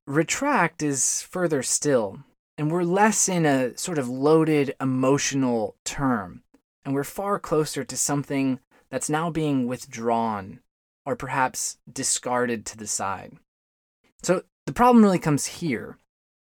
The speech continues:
In Hebrew, the word despise is actually dangling without any object. What that means is that the Hebrew doesn't literally say,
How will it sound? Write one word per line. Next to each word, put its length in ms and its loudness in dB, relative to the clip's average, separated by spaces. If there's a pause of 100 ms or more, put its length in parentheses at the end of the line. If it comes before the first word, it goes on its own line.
(120)
In 140 0
Hebrew, 760 -2 (540)
the 100 2
word 640 6
despise 1000 2
is 200 -4
actually 480 -2
dangling 760 2
without 400 -4 (100)
any 400 0 (100)
object. 460 -4 (460)
What 120 2
that 140 6
means 400 6
is 80 -4
that 120 -2
the 60 -6
Hebrew 400 -2
doesn't 380 0
literally 460 2
say, 420 -4